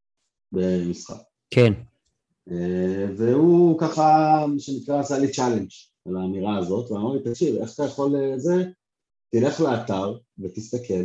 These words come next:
Speaker 1: ואז, ו-, ותראה שחנן ממן הוא מקום ראשון בליגה, או ראשון או שני בליגה, או בשוויון עם מקום ראשון בעיבודי כדור."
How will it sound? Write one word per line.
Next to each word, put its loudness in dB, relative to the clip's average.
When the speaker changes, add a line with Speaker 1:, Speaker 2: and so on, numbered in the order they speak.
Speaker 1:
ואז, -6
ו-, -2
ותראה 0
שחנן 0
ממן 2
הוא 0
מקום 2
ראשון 0
בליגה, 2
או 0
ראשון -4
או 0
שני -2
בליגה, 0
או -2
בשוויון -2
עם 0
מקום -2
ראשון -6
בעיבודי -2
כדור." -6